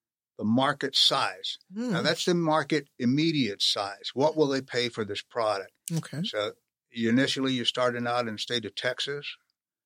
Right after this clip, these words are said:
Speaker 1: What's the market size of the state of Texas? That's
Speaker 2: Okay.
Speaker 1: gonna help you determine,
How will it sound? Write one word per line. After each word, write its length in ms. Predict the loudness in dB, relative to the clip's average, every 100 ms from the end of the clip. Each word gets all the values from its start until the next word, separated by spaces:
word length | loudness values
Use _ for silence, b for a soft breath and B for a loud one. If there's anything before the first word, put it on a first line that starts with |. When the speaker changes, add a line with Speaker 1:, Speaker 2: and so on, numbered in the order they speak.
| _ -16
Speaker 1:
What's 180 | -8 -6
the 40 |
market 320 | -4 -6 -4
size 260 | -2 -2 -4
of 40 |
the 60 | -6
state 260 | -6 -6 -8
of 80 | -6
Texas? 420 | -6 -4 -6 -8 -20 -10
That's 160 | -6
Speaker 2:
Okay. 80 | -4
Speaker 1:
gonna 140 | -4 -2
help 220 | -4 -4
you 80 | -10
determine, 520 | -12 -6 -2 -2 -4